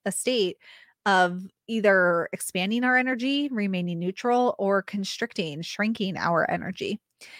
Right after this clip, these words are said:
And for so many people, it is,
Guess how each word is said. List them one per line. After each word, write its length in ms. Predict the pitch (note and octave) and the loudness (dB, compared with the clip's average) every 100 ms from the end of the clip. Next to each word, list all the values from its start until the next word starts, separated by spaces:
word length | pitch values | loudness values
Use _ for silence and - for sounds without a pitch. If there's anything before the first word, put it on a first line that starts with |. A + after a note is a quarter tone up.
| - _ | -20 _
And 280 | A3 A3 G#3 | 0 0 -2
for 240 | - A3+ | 2 2
so 180 | A3 - | 4 0
many 220 | F#4 F#4+ | -2 -2
people, 580 | B3+ - A3 F3+ D#3+ F3+ - _ _ _ _ _ _ | -4 -4 -2 2 2 2 -4 _ _ _ _ _ _
it 160 | A3+ G#3+ | 4 6
is, 400 | G#3+ G3 F#3+ | 6 6 2